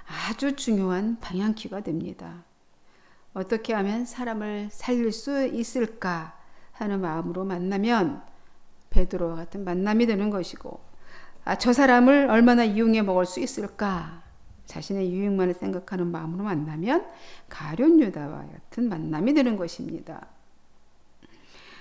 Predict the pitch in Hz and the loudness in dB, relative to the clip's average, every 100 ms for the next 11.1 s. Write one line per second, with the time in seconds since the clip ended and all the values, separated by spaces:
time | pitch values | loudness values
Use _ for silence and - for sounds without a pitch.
0 | - 254 269 269 226 220 226 214 277 415 | 0 4 8 8 8 6 4 4 4 2
1 | 392 262 269 247 196 175 190 - 277 269 | -2 2 2 2 2 0 -2 -6 0 2
2 | 277 185 - - - 180 - - - - | 2 0 -6 -12 -18 -20 -20 -20 -20 -20
3 | - - - - - - - - 294 285 | -20 -20 -20 -20 -20 -20 -18 -6 -6 -2
4 | 262 233 208 185 185 180 180 180 - - | 0 2 2 0 2 0 0 -2 -6 -16
5 | - 165 165 175 180 175 175 175 - - | -16 -14 -12 -12 -12 -16 -18 -20 -20 -14
6 | - 175 196 220 - - 240 233 226 208 | -8 -6 -4 -6 -8 -6 0 2 2 2
7 | 208 208 208 269 349 370 - - - 254 | 0 2 6 8 8 6 -12 -12 0 2
8 | 254 - 254 170 - 165 170 233 226 175 | 2 0 -2 -2 -6 -12 2 4 6 2
9 | - - - - - - - - 156 156 | -6 -16 -18 -18 -18 -18 -18 -14 -14 -12
10 | 170 175 208 - 185 190 180 - 190 247 | -12 -10 -10 -10 -8 -6 -6 -8 -6 -4
11 | 349 | -4